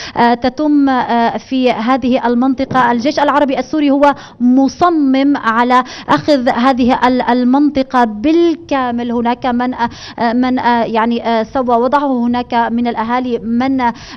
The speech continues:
من خرجوا بعد أن هربت التنظيمات الإرهابية من أطراف الشيخ سعيد وسمحوا، آه، ب-، آه، بالنهاية إرادة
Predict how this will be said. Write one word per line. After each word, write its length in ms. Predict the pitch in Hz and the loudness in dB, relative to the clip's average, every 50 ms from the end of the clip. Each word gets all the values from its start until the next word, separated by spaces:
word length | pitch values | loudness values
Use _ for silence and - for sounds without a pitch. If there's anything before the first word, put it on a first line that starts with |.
| - - | -6 -6
من 120 | 220 247 | -6 -4
خرجوا 420 | - - 269 277 277 - 302 311 | -2 -2 0 0 0 0 -2 -2
بعد 240 | 254 262 226 226 202 | 0 0 -2 0 0
أن 320 | 247 - - 247 254 247 226 | -2 0 0 0 0 0 0
هربت 520 | - - 220 202 233 262 277 254 247 247 | 0 -2 -2 -2 0 -2 0 -2 -2 -4
التنظيمات 480 | 233 - 247 233 202 233 240 269 262 262 | -4 -4 -4 -4 -2 -2 -2 -2 -2 -4
الإرهابية 640 | 214 220 214 233 220 220 269 254 254 254 254 262 - - - - | -6 -4 -4 -4 -2 -2 -2 0 0 0 -2 -2 -4 -12 -12 -4
من 200 | - 247 262 254 | -2 0 0 0
أطراف 320 | - 254 - 320 359 - - | 0 -2 -2 -2 -2 -2 -2
الشيخ 340 | 240 - - 269 262 - 247 | -4 -4 -4 -6 -4 -4 -6
سعيد 360 | - - 226 254 285 254 262 | -4 -4 -2 -2 0 0 2
وسمحوا، 1300 | 247 247 247 240 - - - - - - - 392 415 392 349 285 - - 277 254 269 - 240 247 240 | 4 2 2 2 -2 -12 -18 -18 -8 0 2 2 2 2 0 -2 -2 -2 0 0 0 0 0 0 0
آه، 20 | |
ب-، 140 | 240 220 208 | 0 -2 -2
آه، 280 | 269 254 - 208 240 240 | -2 -2 0 0 0 0
بالنهاية 880 | 220 214 262 - 247 247 247 247 233 247 269 277 269 233 247 262 277 - - - - - | 0 -2 -2 -2 0 0 0 0 2 2 2 2 2 2 2 0 0 -2 -6 -10 -2 0
إرادة 400 | 226 254 285 311 320 269 277 262 | 2 4 4 4 4 2 0 0